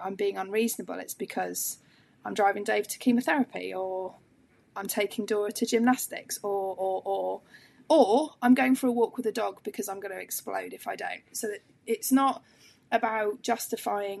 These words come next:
why I'm unavailable. It's about empowering people to recognise with empathy and kindness that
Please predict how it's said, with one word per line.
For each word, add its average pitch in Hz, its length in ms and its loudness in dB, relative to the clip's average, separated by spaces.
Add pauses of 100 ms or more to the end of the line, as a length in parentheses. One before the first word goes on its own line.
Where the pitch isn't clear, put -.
(100)
why 202 300 -2
I'm 196 160 -12
unavailable. 202 680 -6
It's - 180 -12
about 202 320 -2
empowering 220 600 -4
people 190 600 -6
to - 140 -10
recognise 190 840 -8
with 208 220 -2
empathy 220 480 -2
and 202 100 -10
kindness - 760 -8 (500)
that 202 300 4